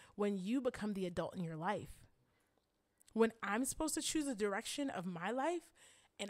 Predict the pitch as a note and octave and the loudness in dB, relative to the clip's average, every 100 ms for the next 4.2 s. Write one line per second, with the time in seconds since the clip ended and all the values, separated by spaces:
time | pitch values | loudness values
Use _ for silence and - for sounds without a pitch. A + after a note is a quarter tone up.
0 | - F3+ - - - A#3 G#3 B3 A#3+ - | -2 -2 0 0 0 -4 -4 -4 -4 -4
1 | G3 D#3+ - E3 A3+ D4 D4 E4+ E4 G#3+ | -6 -6 -6 -6 -4 -4 2 2 2 -4
2 | G3 C4 - C#4+ - F3 F#3+ F3+ - - | -4 -2 2 2 2 -6 -4 -4 -4 -2
3 | G3+ A#3 B3 E4 C#4 A3+ F3 F#3+ F3+ A3 | -2 -2 -2 -2 -2 -4 -2 -4 -4 -6
4 | - - | -6 -4